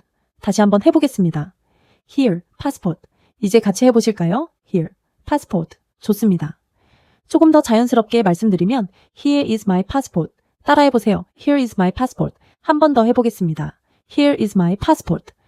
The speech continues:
창가 자리 주세요. 영어로는 window seat, please. 같이 해보실까요? Window seat,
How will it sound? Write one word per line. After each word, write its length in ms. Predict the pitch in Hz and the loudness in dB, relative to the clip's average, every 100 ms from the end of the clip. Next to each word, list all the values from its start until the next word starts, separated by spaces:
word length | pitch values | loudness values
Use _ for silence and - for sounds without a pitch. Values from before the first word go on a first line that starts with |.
| _ - | _ -10
창가 240 | 302 302 | -2 0
자리 240 | 277 240 | 2 0
주세요. 380 | 220 - 165 233 - _ _ _ _ - | -2 -4 -4 -4 -10 _ _ _ _ 2
영어로는 480 | 196 233 226 226 208 _ - | 4 4 4 0 -4 _ 0
window 220 | 214 233 | 2 2
seat, 260 | 277 175 - _ - | 0 0 -2 _ -4
please. 320 | 311 202 - _ _ _ - | -2 -2 -6 _ _ _ -10
같이 220 | 202 220 | -4 0
해보실까요? 600 | 233 233 240 175 180 330 _ _ _ 190 | 2 2 0 -4 -4 -6 _ _ _ 0
Window 240 | 190 247 | 0 0
seat, 340 | 254 254 170 | -2 -4 -4